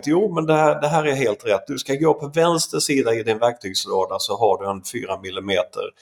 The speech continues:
eh, någonting, hylsnyckel som du ska använda för detta", och förklara detta i detalj, va. Så att inte ens nu när vi är överraskade och imponerade hur bra det är, det, det,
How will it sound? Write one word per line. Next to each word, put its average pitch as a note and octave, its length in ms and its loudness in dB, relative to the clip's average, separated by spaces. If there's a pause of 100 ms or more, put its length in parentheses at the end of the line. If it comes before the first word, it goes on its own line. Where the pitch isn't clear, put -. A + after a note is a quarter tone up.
(380)
eh, E2+ 300 -8
någonting, F#2+ 580 0
hylsnyckel F#2 720 -2
som F#2+ 240 -2
du F2+ 80 -6
ska F#2 180 -4
använda F#2 480 -4
för A2 60 -16
detta", - 320 -4
och - 200 -14
förklara F2+ 440 0
detta G2 300 -4
i F#2 120 -10
detalj, - 500 -8
va. - 60 -20 (600)
Så - 160 -2
att - 180 -2 (760)
inte C3 300 4
ens B2+ 240 4
nu C#3 340 2
när C3+ 160 2
vi B2+ 140 2
är A#2+ 60 4
överraskade F#2+ 680 2
och G2 80 -2
imponerade F#2 580 0
hur F#2 100 -2
bra E2+ 280 2
det F2+ 180 0
är, E2 80 4
det, F#2+ 440 0
det, F#2+ 240 -2